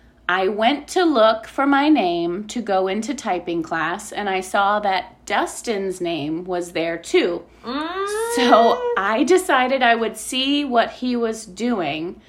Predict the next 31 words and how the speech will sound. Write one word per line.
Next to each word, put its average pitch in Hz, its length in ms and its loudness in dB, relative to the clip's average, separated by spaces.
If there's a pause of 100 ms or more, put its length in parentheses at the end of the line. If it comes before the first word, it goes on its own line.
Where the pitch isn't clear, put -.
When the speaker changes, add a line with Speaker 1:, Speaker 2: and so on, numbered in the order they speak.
(240)
Speaker 1:
So 214 260 2
I 190 140 4
went 202 420 -2
in. 170 560 -2 (1080)
Oh 170 120 -10
my 165 160 -12
gosh, 160 280 -14
I 185 60 -14
think 190 260 -10
I 170 60 -8
remember 151 320 -8
this. - 260 -14 (480)
I 185 140 2
went 226 880 -2 (560)
in, 269 420 2
and 220 300 0
you 220 120 2
have 240 460 2
to 370 120 0
have 302 180 2
a 262 60 0
password 247 680 -2
to 220 120 -8
get 185 180 0
in. 170 340 -4 (640)
And 202 340 4
Missus 269 520 0
Ernsberger 185 960 2
said 170 540 0
the 190 100 -2
password 190 880 0